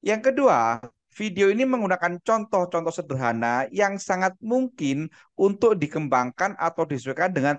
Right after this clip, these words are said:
tipikal masing-masing trader. Dan video ini menggunakan istilah-istilah sederhana supaya mudah dipahami oleh awam, sehingga apabila ada istilah yang tidak sesuai dengan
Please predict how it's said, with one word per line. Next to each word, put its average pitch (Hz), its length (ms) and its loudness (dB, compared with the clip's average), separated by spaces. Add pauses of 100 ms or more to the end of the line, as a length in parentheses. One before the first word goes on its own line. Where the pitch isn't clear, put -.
tipikal 139 480 -2
masing-masing 113 720 -6
trader. 139 480 0 (800)
Dan 202 480 2
video 139 400 -4
ini 165 240 -4
menggunakan 147 560 0
istilah-istilah 208 720 2
sederhana 160 580 0 (260)
supaya 240 400 0
mudah 240 160 0
dipahami 175 400 0
oleh 160 160 0
awam, 156 480 0 (160)
sehingga 156 720 0 (240)
apabila 143 800 0
ada 165 400 0
istilah 143 480 -4
yang 143 320 0
tidak 202 240 2
sesuai 165 160 -2
dengan 131 240 0